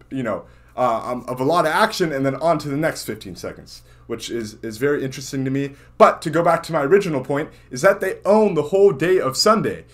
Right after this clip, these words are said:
So now you have all these families, and I'm not saying families don't currently go to church, because there's a lot of families that still go to mass and go to church on Sundays, but it's fully taken over. It's taken,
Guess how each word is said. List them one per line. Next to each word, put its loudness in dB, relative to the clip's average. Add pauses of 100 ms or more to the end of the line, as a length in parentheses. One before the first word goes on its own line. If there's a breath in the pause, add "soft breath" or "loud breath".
(140 soft breath)
So 4
now 6
you 2
have 4
all 2
these -2
families, 0
and -8
I'm -2
not 0
saying -6
families -4
don't -4 (180 soft breath)
currently -4
go 2
to -4
church, 0 (240 soft breath)
because -14
there's -6
a -2
lot 4
of -6
families -2
that -8
still -4
go -2
to -2
mass -4
and -10
go -4
to -6
church -8
on -10
Sundays, -8 (300 soft breath)
but 2
it's -4
fully -2
taken -2
over. -4
It's -8
taken, -4